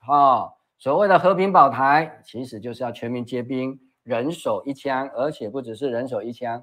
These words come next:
啊，你还要锻炼你的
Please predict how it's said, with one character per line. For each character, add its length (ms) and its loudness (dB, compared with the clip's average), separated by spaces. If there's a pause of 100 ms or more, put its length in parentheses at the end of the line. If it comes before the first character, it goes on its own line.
(280)
啊， 240 -6 (300)
你 160 -8
还 160 -6
要 100 6
锻 300 0
炼 340 -4
你 300 -16
的 200 -6